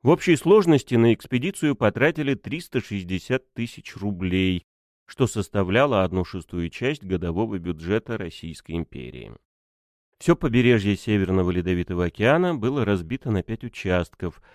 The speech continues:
каждый из которых закрепили за одним из экспедиционных отрядов.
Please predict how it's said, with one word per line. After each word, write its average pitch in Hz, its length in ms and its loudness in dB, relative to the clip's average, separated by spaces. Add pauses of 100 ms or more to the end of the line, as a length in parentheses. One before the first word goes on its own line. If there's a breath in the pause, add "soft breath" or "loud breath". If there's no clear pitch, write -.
(180 soft breath)
каждый 98 380 4
из - 80 -4
которых 147 460 -2
закрепили 98 580 -6
за 87 160 -2
одним 92 440 0
из 95 340 -8
экспедиционных 85 920 -6
отрядов. 78 720 -12